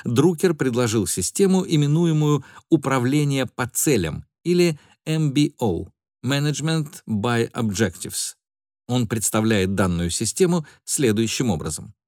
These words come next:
Каждому менеджеру, начиная с большого босса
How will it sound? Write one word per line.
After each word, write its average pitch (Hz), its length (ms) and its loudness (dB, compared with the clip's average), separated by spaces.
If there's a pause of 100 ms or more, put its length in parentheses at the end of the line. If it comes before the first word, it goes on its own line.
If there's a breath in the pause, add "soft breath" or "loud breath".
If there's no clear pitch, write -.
(640)
Каждому 175 460 4
менеджеру, 107 680 0 (300)
начиная 123 480 0
с 87 80 -2
большого 101 500 2
босса 139 600 0